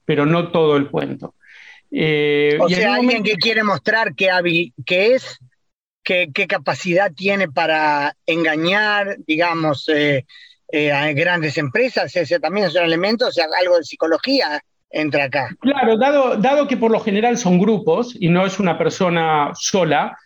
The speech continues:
Speaker 1: entonces necesita, por ejemplo, ganar reputación, eh, y necesita, como, como, como, como, como la vida, ¿no? O sea, crear su reputación para después ser contratado en mejores trabajos, mostrar que tiene más valor,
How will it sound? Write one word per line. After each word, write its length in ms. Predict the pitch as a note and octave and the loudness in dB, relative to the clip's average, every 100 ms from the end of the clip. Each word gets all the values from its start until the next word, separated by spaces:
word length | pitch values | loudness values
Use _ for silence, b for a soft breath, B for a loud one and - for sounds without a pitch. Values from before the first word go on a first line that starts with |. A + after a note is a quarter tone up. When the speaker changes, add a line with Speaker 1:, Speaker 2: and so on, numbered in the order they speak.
| B _ | B _
Speaker 1:
entonces 460 | E3+ D#3+ G3+ G3 F3+ | -6 0 0 2 2
necesita, 500 | E3+ F#3+ F3+ A3+ A3+ | 2 0 0 0 0
por 140 | G3 | 0
ejemplo, 320 | E3+ A3+ A3 | -2 0 0
ganar 260 | F#3 F3+ G3 | 0 0 0
reputación, 960 | F3+ F3 E3+ C#3+ - A#3+ G#3+ B3 B3 - b - - | 0 -2 -2 -2 -2 0 0 0 -2 -12 b -12 -4
eh, 320 | D#3+ D#3+ E3 | 0 0 0
y 100 | F3+ | 0
necesita, 800 | D#3+ D3+ D#3+ G#3 E3 F#3+ F3 E3 | 0 0 -2 -2 0 2 2 0
como, 200 | E3 D#3+ D#3 D3 D3+ - | -2 0 -2 -2 -4 0
como, 160 | D3+ | -2
como, 180 | D3 C#3+ | 0 -2
como, 380 | D#3+ D#3 D3+ - | 0 0 0 -2
como 200 | D#3 D3+ | -2 2
la 120 | D#3 | 2
vida, 340 | G3+ F#3+ C#3+ C#3 | 2 2 2 2
¿no? 220 | F3 F#3 | 0 0
O 60 | |
sea, 280 | C3 D3+ C#3 | -2 -4 -4
crear 420 | D#3+ D#3+ F3+ F3 | -2 2 2 0
su 220 | E3+ F3 D#3+ | -2 -4 -2
reputación 800 | D#3 D3+ F3+ E3 - G#3+ A#3 A3+ | -2 -2 -4 -4 0 2 2 0
para 200 | E3+ D#3 | 0 0
después 280 | D3+ E3+ | 0 -2
ser 160 | F3+ D#3+ | -2 -2
contratado 600 | E3+ E3 D3 C#3+ E3+ E3+ | -2 -2 -2 0 2 2
en 80 | D#3+ | 0
mejores 320 | C#3+ E3 D#3 | -2 -2 -2
trabajos, 680 | F#3 G3 G3+ G3 G3 G3 b b b - | 0 2 2 2 0 -2 b b b -6
mostrar 400 | D#3 - E3+ D#3+ | -4 -2 -2 0
que 180 | D#3 D#3 | -2 -2
tiene 200 | E3 D#3+ | -2 0
más 160 | D#3 | 0
valor, 560 | D3+ E3+ G3 F#3+ G#3 | 0 2 2 2 0